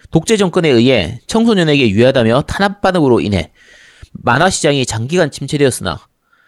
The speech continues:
늦게나마 웹툰이라는 외피로 대한민국의 효자 콘텐츠로서 자리 잡아가는 현실에서 게임 산업에 대한 부정적 여론 조성이 어리석은 지심을 깨달아야 합니다, 할 것입니다.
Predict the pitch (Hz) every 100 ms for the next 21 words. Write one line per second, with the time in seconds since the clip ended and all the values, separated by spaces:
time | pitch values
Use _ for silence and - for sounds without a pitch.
0 | _ - 151 - 175 117 104 170 - _
1 | _ _ _ _ _ 127 147 - 208 170
2 | 151 143 104 - - 113 135 - _ -
3 | 127 156 170 175 156 147 202 226 _ _
4 | _ - - 175 208 214 202 208 160 127
5 | - 110 98 - 143 135 113 101 98 95
6 | 98 90 117 104 104 190 233 220 180 170
7 | 156 139 139 - 151 160 151 156 - 117
8 | 123 110 104 127 113 - 151 175 180 170
9 | 139 120 - 110 139 175 208 - 143 139
10 | 107 82 69 101 104 - 92 -